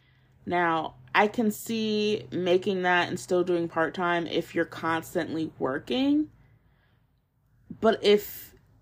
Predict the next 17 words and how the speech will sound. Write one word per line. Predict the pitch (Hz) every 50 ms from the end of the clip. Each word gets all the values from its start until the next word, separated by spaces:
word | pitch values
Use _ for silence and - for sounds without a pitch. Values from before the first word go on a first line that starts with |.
| _ _ _ _ - -
you're, | 175 180 180 175 214 226 226 240 247 240 233 226 220 - - - - -
I | 185 220
don't | 247 254 254 233
even | 226 208 202 196
wanna | 196 190 180 180
say | - 190 170
it's | 165 160 -
the | - 160
company | - - 170 165 196 - 175 170 160 156 156 151 156 156 - - - - - - - - - _ - - _ -
that | 185 165 151 - - - - 156 - -
does | - 160 160 170 175 -
it. | 262 262 269 277 - - -
It's | - 185 180 - - 196
more | 185 185 180 180
so | - - 196 180 170 165
just | 165 - 165 160 - - - - - _ -
how | - - - 160 160 160 156 156 151 147 -